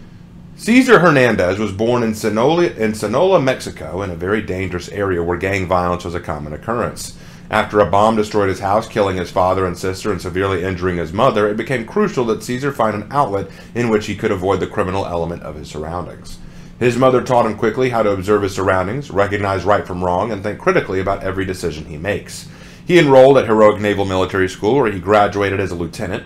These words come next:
He went on to join the Naval Infantry and then later the Amphibious Commando Battalion, where he participated in various high-profile arrests and anti-smuggling operations. It didn't take long for Goyo to learn that the drug market was not the biggest activity of the major cartels anymore,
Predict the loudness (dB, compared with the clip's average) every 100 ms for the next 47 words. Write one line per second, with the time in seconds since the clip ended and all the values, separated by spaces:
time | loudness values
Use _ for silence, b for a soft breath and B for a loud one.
0 | -8 -4 0 2 2 2 0 0 2 2
1 | 2 -2 -6 -8 -6 -4 -2 -2 0 0
2 | 0 0 -2 -2 -2 -2 -4 -6 -4 -2
3 | 0 -2 -4 -4 -2 -4 -6 B B 2
4 | 4 4 -2 -4 -2 2 2 4 4 6
5 | 4 2 -2 0 -2 0 0 0 2 2
6 | 0 -10 -12 -12 -12 -4 -2 -2 -4 -6
7 | -8 -12 -12 -16 -16 -18 B B B -2
8 | 6 6 6 4 6 4 2 4 6 8
9 | 6 4 4 4 4 0 2 8 8 8
10 | 0 0 -4 -2 -4 -2 0 0 0 -4
11 | -2 -4 -6 -8 -6 -8 -6 -6 -6 -6
12 | -8 -8 -8 -8 -2 2 2 0 -6 -4
13 | -4 -6